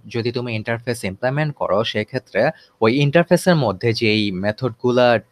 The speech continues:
ডিক্লেয়ার করে দেওয়া আছে, মানে যেই মেথডগুলা ডিফাইন করা দেওয়া আছে, এখানে দেখো এখানে কিন্তু মেথডের কোনো বডি নাই, মেথডের ভিতরে কোনো, কোনো কোড নাই, just মেথডের নামটা ডিক্লেয়ার করা। But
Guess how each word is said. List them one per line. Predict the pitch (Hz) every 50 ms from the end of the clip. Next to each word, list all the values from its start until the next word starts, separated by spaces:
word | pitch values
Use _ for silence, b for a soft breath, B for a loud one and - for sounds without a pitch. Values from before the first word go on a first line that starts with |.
| _ -
ডিক্লেয়ার | 120 117 120 127 135 135 127
করে | - 131 123 117
দেওয়া | 104 92 85 82
আছে, | 92 95 - - 101
মানে | 101 107 123 123
যেই | 135 135 131
মেথডগুলা | 123 123 131 127 - 139 123 139 143 143
ডিফাইন | 123 113 - 131 117
করা | 110 104 87 82
দেওয়া | 82 - -
আছে, | - - - B B B B B B
এখানে | 165 190 196 185
দেখো | 190 185 226
এখানে | 214 170 170 156
কিন্তু | 151 160 151 160
মেথডের | 147 127 123 143 131 127 127
কোনো | 139 139 135 120 98 92
বডি | 98 98 107 113 110
নাই, | 101 87 80 82 85
মেথডের | 92 90 87 90 - 101 - 101 98
ভিতরে | 90 - 101 - 110 101 107
কোনো, | 101 - 104 95 92 90 87 85 - _ _ _ _ _ _ _ _ _ _ _ _ _ _ _ _ _ _ _ -
কোনো | 113 107 101 98 95 92 90 92 - _
কোড | - 151 151 143 113 110
নাই, | 90 82 - - - b b b b b -
just | 156 156 - - - - - _ -
মেথডের | - 117 117 117 123 127 117 120
নামটা | 110 104 101 98 95
ডিক্লেয়ার | 90 90 87 - - 92 92
করা। | - - 117 131 127 - b b b b b b b -
But | 110 107